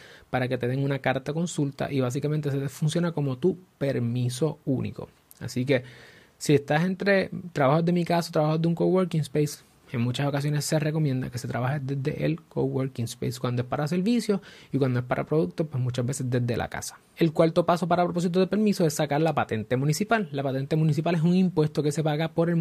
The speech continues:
en el municipio desde el cual tú tienes tu actividad comercial. Así que si yo vivo en San Juan, tengo que sacar la patente municipal en San Juan. El tema del E I N y el tema del certificado de registro de comerciante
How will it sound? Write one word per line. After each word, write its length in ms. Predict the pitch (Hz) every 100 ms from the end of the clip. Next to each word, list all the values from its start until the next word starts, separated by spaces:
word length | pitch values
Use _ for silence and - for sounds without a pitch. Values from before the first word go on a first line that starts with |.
| 165
en 100 | 165
el 80 | 175
municipio 520 | 175 175 147 170 160
desde 340 | 143 147 135
el 80 | 131
cual 280 | - 185 208 - -
tú 240 | 147 160 165 -
tienes 280 | 147 147 147
tu 80 | 123
actividad 380 | - 117 104
comercial. 380 | 101 117 110 98
Así 160 | 98 131
que 80 | 139
si 140 | -
yo 60 | 113
vivo 180 | 120
en 40 | 135
San 160 | 156
Juan, 220 | 180 185 160 - - -
tengo 160 | 135
que 80 | 123
sacar 220 | 123 127
la 80 | 131
patente 320 | 131 143 139
municipal 400 | 143 143 165 202 190 - _
en 320 | 151 165 165
San 220 | - 123
Juan. 220 | 104 104 - -
El 160 | 170
tema 320 | 165 180 214
del 340 | 240 233 190 175
E 240 | 170 170
I 80 | 156
N 200 | 127 101
y 80 | -
el 100 | 117
tema 200 | 127 147
del 60 | 165
certificado 440 | 180 175 165 170
de 40 | 170
registro 220 | 165 170
de 40 |
comerciante 540 | 180 170 196 185 151